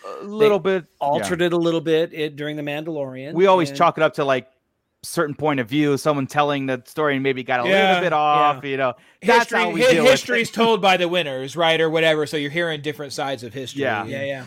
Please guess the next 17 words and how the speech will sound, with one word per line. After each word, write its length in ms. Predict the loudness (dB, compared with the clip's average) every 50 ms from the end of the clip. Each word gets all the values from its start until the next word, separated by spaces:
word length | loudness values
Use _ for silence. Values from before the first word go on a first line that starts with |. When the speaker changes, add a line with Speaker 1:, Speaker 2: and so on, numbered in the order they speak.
| -18 -14 -8
Speaker 3:
and, 240 | -4 -4 -4 -4
and 240 | -4 -4 -4 -4 -4
if 200 | -4 -6 -4 -4 -2
you're, 180 | -2 -2 -4 _ _ _ -4
eh, 120 | -4 -4 -4 -4
that's, 260 | -6 -6 -6 -6 -10
I 100 | -8 -6
guess 160 | -6 -6 -6
it's, 120 | -8 -16 -14
as 180 | -10 -10 -8 -8
a 60 | -6
fan, 200 | -6 -6 -6 -6
it's 80 | -8
what 60 | -10 -8
you 40 |
gotta 160 | -8 -6 -6 -8
do. 200 | -12 -14 -18